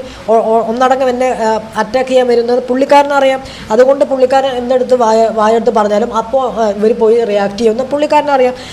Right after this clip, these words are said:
അപ്പോൾ അത്, അത്, അതിനനുസരിച്ചാണ് പുള്ളിക്കാരൻ നീങ്ങിക്കൊണ്ടിരിക്കുന്നത്. പുള്ളിക്കാരൻ പുള്ളിക്കാരൻ്റെ ഗെയിമായിട്ട് മുന്നോട്ട് പോകുന്നുണ്ട്. പക്ഷേ ഇവരെന്താ ചെയ്യുന്നത്? ഇവരെല്ലാവരും കൂടിയിട്ട് പുള്ളിക്കാരൻ എന്താ പറയുന്നത്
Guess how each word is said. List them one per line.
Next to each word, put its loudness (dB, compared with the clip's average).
അപ്പോൾ 0
അത്, 2
അത്, -2
അതിനനുസരിച്ചാണ് -2
പുള്ളിക്കാരൻ -2
നീങ്ങിക്കൊണ്ടിരിക്കുന്നത്. 0
പുള്ളിക്കാരൻ 2
പുള്ളിക്കാരൻ്റെ 0
ഗെയിമായിട്ട് 2
മുന്നോട്ട് 0
പോകുന്നുണ്ട്. -2
പക്ഷേ 0
ഇവരെന്താ 2
ചെയ്യുന്നത്? 0
ഇവരെല്ലാവരും 4
കൂടിയിട്ട് 4
പുള്ളിക്കാരൻ 2
എന്താ 2
പറയുന്നത് 2